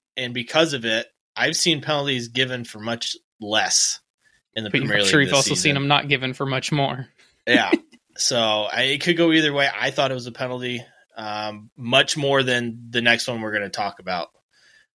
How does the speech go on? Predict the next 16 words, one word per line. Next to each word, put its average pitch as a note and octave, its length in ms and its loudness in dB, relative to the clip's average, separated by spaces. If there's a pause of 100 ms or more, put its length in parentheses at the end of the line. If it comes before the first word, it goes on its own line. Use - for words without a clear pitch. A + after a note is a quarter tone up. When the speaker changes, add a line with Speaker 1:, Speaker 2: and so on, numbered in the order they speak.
Speaker 2:
The G#2 80 -2
Speaker 1:
um, G#2 60 4
Speaker 2:
handball. G2+ 400 4
Speaker 1:
which A#2+ 280 0
is C3 460 2 (340)
the A#2+ 100 -8
ninety-fifth D3 680 2
minute C#3 440 0 (1400)
handball D#3+ 680 4
call. E3+ 500 8 (560)
Granit C3 300 0
Xhaka C#3 420 2
goes C3+ 200 -2
to B2 80 -6
cross C#3 400 2
it. D3 240 2